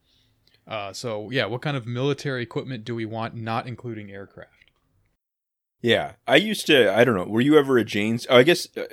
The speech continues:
Speaker 2: I mean, you grew up on bases and stuff like that, right? So,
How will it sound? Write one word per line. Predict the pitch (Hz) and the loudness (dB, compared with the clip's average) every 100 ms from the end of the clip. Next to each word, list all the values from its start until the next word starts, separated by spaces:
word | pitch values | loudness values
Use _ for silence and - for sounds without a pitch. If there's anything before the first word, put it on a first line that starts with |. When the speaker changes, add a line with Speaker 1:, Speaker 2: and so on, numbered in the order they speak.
| 117 | -4
Speaker 2:
I | 123 | -2
mean, | 135 120 | 0 2
you | 135 139 117 | 2 2 0
grew | 107 120 117 | 0 4 4
up | 113 - _ - | 4 0 _ -4
on | 90 87 | -4 -4
bases | 82 101 113 - 87 | -4 -2 -2 -4 -10
and | 82 - | -10 -10
stuff | 78 69 | -10 -10
like | 73 69 | -12 -12
that, | 69 69 | -12 -8
right? | 78 101 - | -8 -8 -6
So, | - 78 | -4 -4